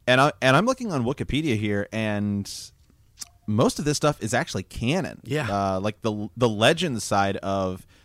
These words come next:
Speaker 1: Darksaber is not that much bigger. So I think, was it, was it, is its first introduction actually in, like, uh, Clone Wars?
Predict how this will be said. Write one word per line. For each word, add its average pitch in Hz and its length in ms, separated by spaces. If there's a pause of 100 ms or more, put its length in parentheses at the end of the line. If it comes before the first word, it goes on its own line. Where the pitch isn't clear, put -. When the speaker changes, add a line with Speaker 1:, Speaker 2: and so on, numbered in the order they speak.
(160)
Speaker 1:
Darksaber 104 520
is 98 220
not 98 400
that 107 180
much 98 240
bigger. 104 320
So 98 220
I 104 160
think, - 460
was 117 200
it, 113 160
was 110 160
it, 110 120
is 110 120
its 107 140
first 165 260
introduction 123 500
actually 113 360
in, 113 480
like, 92 280
uh, 82 240
Clone 95 220
Wars? 170 360